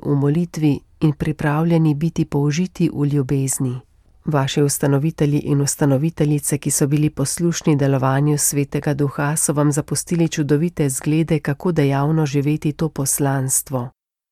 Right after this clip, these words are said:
V nenehni napetosti med zemljo in nebom so se z vero in pogumom pustili voditi, izhajajoč iz evharistične daritve. Nekateri v tišino samostanov, drugi v izzive apostolata,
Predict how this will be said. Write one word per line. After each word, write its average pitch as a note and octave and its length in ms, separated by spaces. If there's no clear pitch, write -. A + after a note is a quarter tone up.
V E3+ 80
nenehni C#3+ 480
napetosti D3+ 640
med D3 240
zemljo C#3+ 460
in C#3+ 160
nebom D3 420
so D3 180
se D3+ 180
z C#3 120
vero E3+ 320
in D3+ 160
pogumom D3+ 580
pustili D3 560
voditi, D3 580
izhajajoč D#3 800
iz E3 200
evharistične D3+ 880
daritve. C#3 640
Nekateri D3 520
v C#3+ 80
tišino C#3+ 480
samostanov, C#3+ 880
drugi D#3+ 460
v D3+ 160
izzive D3 340
apostolata, C#3 960